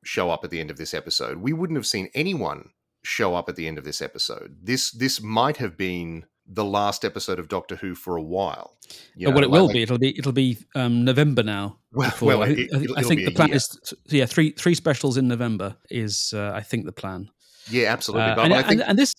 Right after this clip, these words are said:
Speaker 2: this wrong-footed me as well. But in, in some ways, Jodie regenerating into David Tennant was the obvious thing to happen, given that we know there is going to be more David Tennant Doctor Who. But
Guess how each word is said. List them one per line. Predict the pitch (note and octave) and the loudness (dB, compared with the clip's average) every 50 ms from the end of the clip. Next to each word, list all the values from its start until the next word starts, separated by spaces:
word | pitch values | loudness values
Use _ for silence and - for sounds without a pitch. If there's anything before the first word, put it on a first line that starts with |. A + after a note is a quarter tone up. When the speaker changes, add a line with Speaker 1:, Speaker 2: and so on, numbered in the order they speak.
| _ _ _ - | _ _ _ 0
Speaker 2:
this | G#3+ B3 - - | 0 2 2 2
wrong-footed | B3 A3+ - B3+ A#3 - F#3+ F#3+ | 2 4 4 2 2 2 2 2
me | F#3+ | 4
as | F#3 E3 E3+ | 4 4 4
well. | G3 G#3 F#3+ D#3+ C#3 C3 B2+ - - _ | 4 6 6 6 6 4 2 -4 -8 _
But | - - - | -6 0 2
in, | G#3+ G3+ - G#3 F#3+ | 2 4 6 6 6
in | F3+ E3 | 6 6
some | - A3 G#3 F3 | 4 0 0 2
ways, | D#3 D3+ D3 C#3+ C3 B2 - - - _ _ _ - | 4 4 6 4 4 2 -2 -4 -8 _ _ _ 2
Jodie | - D3 D3 C3 C#3 C3+ C#3 C3+ - - - | 4 4 4 6 4 4 4 2 0 -2 0
regenerating | D#3 D3+ B2+ C#3 D3 C#3 C3+ C3 - C#3 C3+ | 0 2 4 4 4 4 4 2 2 2 2
into | C3 A#2+ A#2+ | 2 2 2
David | B2+ B2+ A#2+ B2 A#2+ | 0 0 0 -2 0
Tennant | - C3 A#2+ A#2+ A#2 - - - - - | 0 0 2 2 0 -2 -6 -10 -10 -6
was | D3+ C3+ C3 B2+ B2 A2+ - | -2 2 2 4 2 2 2
the | C#3+ | 2
obvious | D3 C#3+ C#3 C3 - | 2 2 2 0 0
thing | C3+ A#2+ | -2 -2
to | B2 | -2
happen, | A2+ A#2 A#2+ - A#2+ A#2+ A#2 | -4 -4 -4 -4 -4 -2 0
given | A#2+ C#3 A#2+ B2+ A#2 A2 | 2 2 2 2 2 0
that | A#2 A2+ | 0 -2
we | C#3+ C3+ | 0 2
know | B2+ C3 B2+ B2 B2 | 4 4 4 4 4
there | A#2 A#2+ A#2 | 2 0 -2
is | A#2 - | -2 -2
going | - B2 A#2+ A2 | -2 -2 -4 -4
to | G#2+ | -4
be | G#2 A#2+ | -4 -2
more | A#2 A#2+ A#2+ A#2+ A#2+ A#2 - - _ _ _ _ - | -2 -2 -2 -2 -2 -4 -6 -10 _ _ _ _ -2
David | C#3 C3 B2 A#2 | -2 0 0 -2
Tennant | B2 C3 B2+ A#2+ | -2 -2 -2 -2
Doctor | A#2+ - A#2 - B2+ B2 | -4 -6 -8 -4 -2 0
Who. | C#3 C#3 B2+ A#2 - - - - - _ _ _ - | 2 2 2 0 -4 -10 -20 -20 -20 _ _ _ 2
But | D#3 D#3 - | 2 2 2